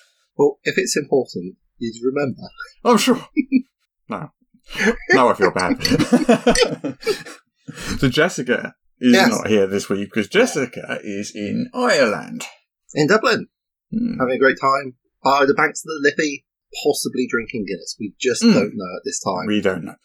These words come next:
Speaker 1: But we are
Speaker 2: Um,
Speaker 1: forced
Speaker 2: we,
Speaker 1: to
Speaker 2: however,
Speaker 1: assume.
Speaker 2: are not in Ireland. We are back in Southampton, and we are making a podcast right now as you listen to this.
Speaker 1: Enjoying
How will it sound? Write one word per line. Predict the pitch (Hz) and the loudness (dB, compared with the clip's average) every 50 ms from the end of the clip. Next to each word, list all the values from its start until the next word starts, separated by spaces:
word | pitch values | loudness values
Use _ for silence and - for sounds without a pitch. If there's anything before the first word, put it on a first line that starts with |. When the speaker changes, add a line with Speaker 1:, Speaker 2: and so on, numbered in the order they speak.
| _ _ _ _ _ _ - | _ _ _ _ _ _ 2
Speaker 1:
But | 139 139 | 2 4
we | 143 135 | 6 8
are | 127 110 | 6 6
Speaker 2:
Um, | 110 113 | 6 6
Speaker 1:
forced | 135 127 160 | 6 6 6
Speaker 2:
we, | 185 156 117 | 6 4 4
Speaker 1:
to | 113 | 6
Speaker 2:
however, | 113 113 113 135 | 6 6 6 6
Speaker 1:
assume. | 135 | 4
Speaker 2:
are | 101 110 | 4 4
not | 120 170 185 - | 4 4 2 2
in | 107 104 | 0 0
Ireland. | 98 95 101 113 165 190 196 143 | 0 0 0 0 0 -2 -2 0
We | 113 104 101 | 0 2 2
are | 101 95 95 95 92 | 2 2 2 0 -2
back | - - 107 - - - - | -4 -6 -8 -8 -10 -12 -10
in | 104 95 95 | -8 -8 -8
Southampton, | 87 - 107 95 - - 143 131 123 175 185 175 156 - 110 | -8 -6 -8 -6 -4 -2 -2 -2 -2 -4 -6 -6 -8 -8 -6
and | 120 127 139 135 131 131 127 131 | -6 -4 -4 -2 -2 -4 -4 -4
we | 151 160 165 | -6 -6 -6
are | - - - - | -6 -6 -6 -6
making | - 170 - 214 | -4 -2 -2 -2
a | 214 | 0
podcast | 247 254 247 - 214 175 - - - - - | 0 -2 -2 0 -2 -2 -2 -4 -8 -6 -2
right | 113 147 196 214 - - - - - _ - - | 2 4 4 2 2 -2 -10 -14 -16 _ -8 -6
now | 190 208 208 170 98 90 98 110 | -4 -4 -4 -4 -6 -8 -10 -10
as | 120 120 - | -10 -8 -6
you | 143 131 | -6 -6
listen | 151 165 - - 123 | -6 -6 -10 -10 -12
to | - - | -14 -14
this. | - - - - _ _ _ _ _ _ _ _ | -16 -16 -20 -20 _ _ _ _ _ _ _ _
Speaker 1:
Enjoying | - 117 113 - 123 123 120 120 113 | -8 -6 -4 -2 0 0 0 -2 -4